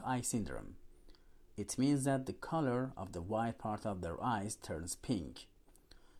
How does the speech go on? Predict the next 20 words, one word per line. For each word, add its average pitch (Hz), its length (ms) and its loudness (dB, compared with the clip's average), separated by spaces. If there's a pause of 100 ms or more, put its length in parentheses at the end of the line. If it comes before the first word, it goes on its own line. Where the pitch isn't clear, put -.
Scientists 151 920 4
know 117 320 2
two 117 240 0
million 113 520 2
different 147 500 6
colors 92 480 0
of 104 220 -6
pink, - 460 0 (420)
and 101 160 -6
they 95 100 -2
can - 300 -6
tell 160 260 2
which 139 340 2
color 101 520 0
is 92 240 -6
usual 104 320 0
for 73 220 -4
covid 87 360 -4
nineteen 90 500 2
patients. - 680 -2